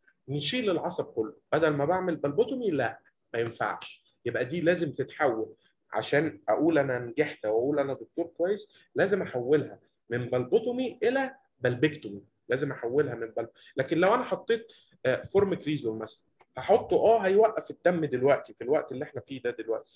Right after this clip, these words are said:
هاجي مجرد بس ما وانا بشيل القطنه، الجلسه اللي بعديها بعد اربع ايام ولا بعد خمس ايام هيصب دم تاني. ايه اللي انا استفدته كده؟ ولا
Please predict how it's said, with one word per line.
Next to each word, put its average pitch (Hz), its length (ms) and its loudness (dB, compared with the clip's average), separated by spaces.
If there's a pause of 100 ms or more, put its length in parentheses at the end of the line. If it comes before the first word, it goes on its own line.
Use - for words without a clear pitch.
(260)
هاجي 208 180 2
مجرد 190 520 0
بس 208 320 -2 (760)
ما 120 300 -4
وانا 208 220 4
بشيل 208 360 0
القطنه، 208 540 -2 (340)
الجلسه 120 640 0
اللي 151 120 0
بعديها 139 340 -2
بعد 131 240 -2
اربع 139 460 0
ايام 180 160 -2
ولا 131 140 -2
بعد 131 200 -4
خمس 202 340 -8
ايام 247 240 -2 (180)
هيصب 190 400 0
دم 160 240 2
تاني. 131 320 -4
ايه 107 140 -4
اللي 156 140 2
انا 151 100 0
استفدته - 580 -8
كده؟ 117 220 -6 (880)
ولا 110 400 -10